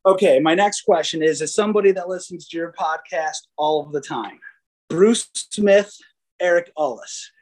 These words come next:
you have these two guys. Could you,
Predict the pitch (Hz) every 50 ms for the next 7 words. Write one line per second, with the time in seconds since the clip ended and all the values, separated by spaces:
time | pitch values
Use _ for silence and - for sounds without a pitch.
0 | _ _ _ _ _ _ 143 160 180 185 202 202 202 202 196 185 208 196 185 -
1 | - - - - 202 196 180 151 160 139 120 - - - - - - _ _ -
2 | - - - _ - - 226 165 151 165 220 277 302 311 311 302 294 -